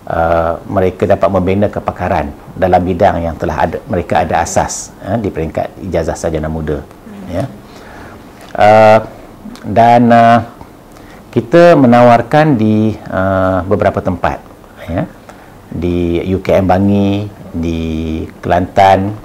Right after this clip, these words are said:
di, ah, di Kota Baru Kelantan, di Kuching, ah, Sarawak dan di Kota Kinabalu, Sabah. Ah, ya. Dan, ah, ba-, kelebihan program ini ialah,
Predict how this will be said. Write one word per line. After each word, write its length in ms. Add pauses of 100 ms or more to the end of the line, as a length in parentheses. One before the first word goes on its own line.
(220)
di, 560 (240)
ah, 560 (360)
di 120
Kota 240
Baru 160
Kelantan, 800
di 360 (280)
Kuching, 480 (960)
ah, 240
Sarawak 560
dan 240
di 160
Kota 240
Kinabalu, 640 (160)
Sabah. 480 (400)
Ah, 80
ya. 180 (1000)
Dan, 400
ah, 240
ba-, 160 (320)
kelebihan 480
program 320
ini 240
ialah, 280